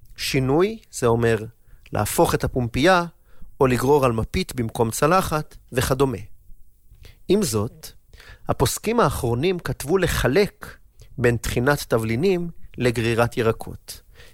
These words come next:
לדבריהם, בגרירת ירקות ניתן להקל יותר, ולהתיר אותה ללא כל שינוי. אם קפה שנטחן מאתמול הוא אולי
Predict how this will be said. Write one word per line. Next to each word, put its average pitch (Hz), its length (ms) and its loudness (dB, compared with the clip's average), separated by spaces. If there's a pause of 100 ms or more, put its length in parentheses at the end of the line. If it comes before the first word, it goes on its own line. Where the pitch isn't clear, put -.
(100)
לדבריהם, 127 640 2 (340)
בגרירת 123 640 2
ירקות 185 680 0 (280)
ניתן 170 300 2
להקל 175 440 0
יותר, 156 440 2 (680)
ולהתיר 113 420 2
אותה 135 400 2 (420)
ללא 127 360 4
כל 127 220 2
שינוי. 113 480 -4 (1040)
אם 196 160 4
קפה - 320 0
שנטחן 143 640 -2
מאתמול 131 520 2
הוא 113 120 -2
אולי 131 340 -2